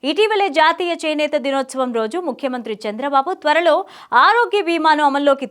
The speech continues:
తీసుకొస్తామని ప్రకటించిన సంగతి తెలుసు. ఇచ్చిన హామీ మేరకు బీమాకు సంబంధించి చేనేత, జౌళి శాఖ అధికారులను బీమా కంపెనీలతో సమావేశం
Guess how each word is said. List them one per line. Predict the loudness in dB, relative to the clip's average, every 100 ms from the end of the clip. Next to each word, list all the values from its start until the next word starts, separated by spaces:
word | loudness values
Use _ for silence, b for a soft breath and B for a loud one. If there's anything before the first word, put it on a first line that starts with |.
| -8
తీసుకొస్తామని | -8 -4 -4 0 0 0 -4 -4
ప్రకటించిన | -4 -6 -6 -6 -6
సంగతి | -6 -8 -10
తెలుసు. | -8 -8 -8 -18 _ b b b b
ఇచ్చిన | -6 -2 2 2 4
హామీ | 2 2 -2
మేరకు | -2 -2 -2 -4 -4
బీమాకు | -4 0 0 -2 -6
సంబంధించి | -4 -4 -6 -8 -10 -2
చేనేత, | 0 0 -2 -2 2 2 2 0
జౌళి | 2 2 0 2
శాఖ | 2 2 2
అధికారులను | 2 2 2 2 -4 -6 -8 B B B -2
బీమా | 2 2 2
కంపెనీలతో | 0 0 0 0 0 -2 -2
సమావేశం | -2 0 -2 -4